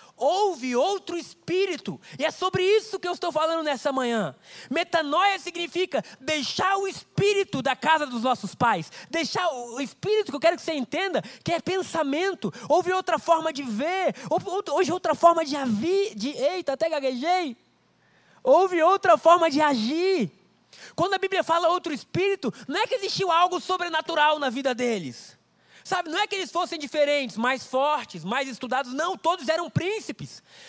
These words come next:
Mas dentro deles houve uma capacidade de dizer sim a Deus. Houve uma disposição mental diferente.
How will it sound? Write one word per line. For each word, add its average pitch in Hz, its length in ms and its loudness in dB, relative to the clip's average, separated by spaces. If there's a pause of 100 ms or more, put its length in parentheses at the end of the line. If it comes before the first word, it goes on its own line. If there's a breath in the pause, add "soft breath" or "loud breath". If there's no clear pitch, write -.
(120)
Mas 233 220 -4
dentro 302 360 -6
deles 247 360 0
houve 254 180 0
uma 254 160 0
capacidade 240 800 -2
de 214 60 -8
dizer 208 300 -2
sim 262 420 -8
a 196 60 -6
Deus. 151 480 -10 (440 loud breath)
Houve 269 180 2
uma 277 140 0
disposição 269 720 -2
mental 247 460 -2
diferente. 190 680 -6